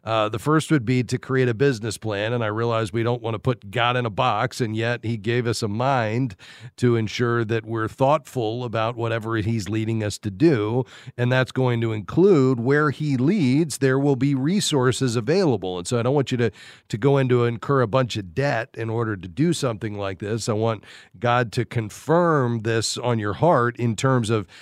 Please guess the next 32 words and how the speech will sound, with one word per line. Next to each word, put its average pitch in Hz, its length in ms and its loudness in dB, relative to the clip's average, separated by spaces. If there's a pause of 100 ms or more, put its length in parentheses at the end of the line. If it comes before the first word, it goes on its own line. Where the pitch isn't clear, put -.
(100)
not 170 140 2
only 160 120 6
the 107 140 0
pa-, - 240 -10
not 156 240 2
the 117 60 -2
passion. 123 520 0
I 101 60 -4
mean, 104 160 -4
obviously 110 340 -4
the 98 100 -6
passion 117 480 -4
is 90 140 -8
there. 110 380 0 (240)
This 110 180 -2
is 110 80 -4
something 113 440 0
that 104 120 -2
has 98 140 -2
born, 113 520 -2
been 107 180 -2
born 120 400 -2
out 107 140 0
of 101 80 -6
your 101 200 -4
own 107 260 -4 (320)
personal 139 560 0
experience 107 580 -4
and 104 140 -4
God 110 240 0
rescuing 104 640 -4
you 120 340 2